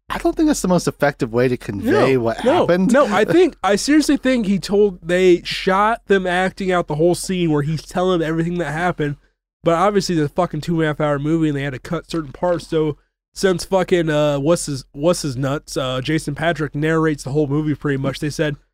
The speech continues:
Speaker 2: "We can get away with them just narrating it."
Speaker 1: He's like, and then they, <laughs> it was just like, I just watched a clip from Community. Did you, do you ever watch Community?
Speaker 2: No.
Speaker 1: So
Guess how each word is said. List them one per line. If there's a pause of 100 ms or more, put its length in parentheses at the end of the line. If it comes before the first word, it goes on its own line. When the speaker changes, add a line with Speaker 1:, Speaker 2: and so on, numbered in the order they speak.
(160)
Speaker 2:
"We
can
get
away
with
them
just
narrating
it." (140)
Speaker 1:
He's
like, (500)
and
then
they, (320)
<laughs> (180)
it
was
just
like, (180)
I
just
watched
a
clip (100)
from
Community.
Did
you,
do
you
ever
watch
Community?
Speaker 2:
No.
Speaker 1:
So